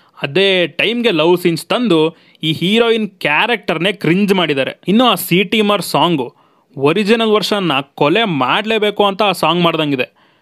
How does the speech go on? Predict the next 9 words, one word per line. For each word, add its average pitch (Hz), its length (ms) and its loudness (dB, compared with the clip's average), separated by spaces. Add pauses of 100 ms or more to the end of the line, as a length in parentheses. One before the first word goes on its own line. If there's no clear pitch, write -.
(200)
ಅಲ್ಲು 214 280 4
ಅರ್ಜುನ್ 214 280 0
ಅವ್ರು 214 180 2
ಏನಾದ್ರು 208 300 0
ಈ 202 80 2
ಸಾಂಗ್ನ 185 400 0
ನೋಡಿದ್ರೆ 143 680 0
ಡ್ಯಾನ್ಸ್ನೇ 202 680 -2
ಮರ್ತೋಗ್ತಾರೆ. 151 500 0